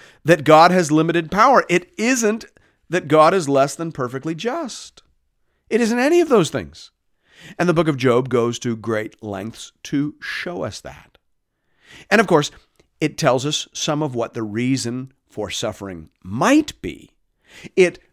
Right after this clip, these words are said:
might be for punishment. It might be for refinement. It might be to wake us up to our need for salvation.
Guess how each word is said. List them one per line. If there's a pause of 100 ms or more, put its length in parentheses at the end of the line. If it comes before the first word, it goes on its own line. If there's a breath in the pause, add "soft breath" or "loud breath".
(100)
might
be
for
punishment. (340)
It
might (160)
be (100)
for
refinement.
It
might
be
to
wake
us
up
to
our
need (360 soft breath)
for
salvation.